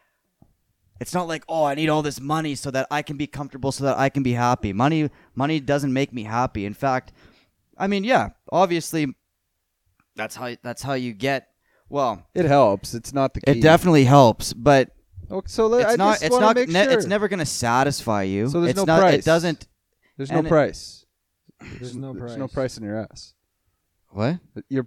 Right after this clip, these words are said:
Speaker 2: your ass has no price.
Speaker 3: Your ass is off limits.
Speaker 1: The real question is, would I
Speaker 2: Hundred
Speaker 1: let someone fuck me for free?
Speaker 2: <laughs> No,
Speaker 1: No,
Speaker 2: it isn't.
Speaker 1: no, I'm, I'm just
Speaker 2: <laughs> No,
Speaker 1: kidding.
Speaker 2: it clearly isn't.
Speaker 1: I'm just kidding.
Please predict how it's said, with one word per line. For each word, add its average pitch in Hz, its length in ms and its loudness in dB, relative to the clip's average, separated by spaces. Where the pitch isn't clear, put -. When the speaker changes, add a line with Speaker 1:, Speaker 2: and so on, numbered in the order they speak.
Speaker 2:
your 131 140 -2
ass 135 240 2
has 127 180 -4
no 113 100 -6
price. - 600 -10
Speaker 3:
Your 131 140 -8
ass 139 280 -8
is 131 100 -14
off 127 280 -8
limits. 104 540 -12
Speaker 1:
The 117 80 -12
real 196 160 2
question 139 440 0
is, 127 180 -2
would 120 100 -4
I 156 40 0
Speaker 2:
Hundred 202 160 2
Speaker 1:
let 147 120 -2
someone 131 340 -8
fuck 127 280 -6
me 120 100 -4
for 92 160 -12
free? 120 440 -2
Speaker 2:
<laughs> - 300 -6
No, - 960 -8
Speaker 1:
No, 190 180 8
Speaker 2:
it - 80 6
isn't. 208 240 2
Speaker 1:
no, 214 120 8
I'm, 214 140 6
I'm 226 180 4
just 220 220 0
Speaker 2:
<laughs> - 0 -
No, 175 60 0
Speaker 1:
kidding. 208 160 -2
Speaker 2:
it 170 140 -6
clearly 170 440 -2
isn't. 190 180 -6
Speaker 1:
I'm 104 40 -2
just 110 200 0
kidding. 92 360 -2